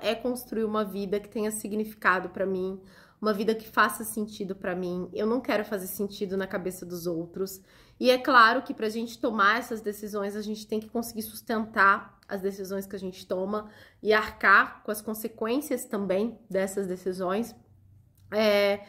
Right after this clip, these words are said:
mais uma das decisões que eu tomei há mais ou menos uns três anos atrás, eu nem tava casada ainda, acho que eu morava em São Paulo, foi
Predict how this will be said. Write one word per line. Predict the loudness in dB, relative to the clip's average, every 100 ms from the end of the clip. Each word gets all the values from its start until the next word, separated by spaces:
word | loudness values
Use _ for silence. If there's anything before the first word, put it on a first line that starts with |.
| -20 -20 _
mais | 8 10 10 6
uma | 2 2
das | 2
decisões | 2 -2 -2 -2 -4 -2
que |
eu | -4
tomei | 0 0 2 4 6
há | 4
mais | 6 6 8 6 2
ou | 0
menos | -2 -2 -2 -2
uns | -6 -8 -14 _ 0
três | 4 4 2 0
anos | -2 -2 -2
atrás, | -4 -2 0 2 2 0
eu | -2
nem | -2
tava | -2 -4
casada | 0 0 0 2 2 2 0
ainda, | 0 0 -2
acho | -4 -6
que |
eu | -8
morava | -6 -6
em |
São | -6 -6
Paulo, | -6 0 2 2 0 -2 -8 -20 _ _ _
foi | 0 6 6 6 2